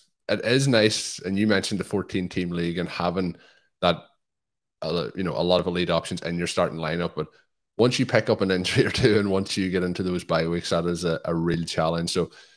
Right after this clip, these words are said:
something there for you to think about, Jeremy. When we went through the team there, we always do try, as I mentioned, to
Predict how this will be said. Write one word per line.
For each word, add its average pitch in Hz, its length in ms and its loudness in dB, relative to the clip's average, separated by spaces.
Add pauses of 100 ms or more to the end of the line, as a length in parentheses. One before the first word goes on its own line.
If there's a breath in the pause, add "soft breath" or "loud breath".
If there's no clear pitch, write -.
something 139 240 4
there 123 160 6
for 120 120 0
you 110 120 4
to 92 100 -2
think 104 280 0
about, 107 200 4
Jeremy. 101 460 4
When 95 160 0
we 90 100 0
went 90 280 0
through 98 140 -2
the 95 80 -2
team 95 260 -2
there, 95 140 2
we 95 100 2
always 113 300 4
do 101 140 2
try, 95 260 2
as 92 160 0
I - 20 -2
mentioned, 90 420 -4
to 82 260 0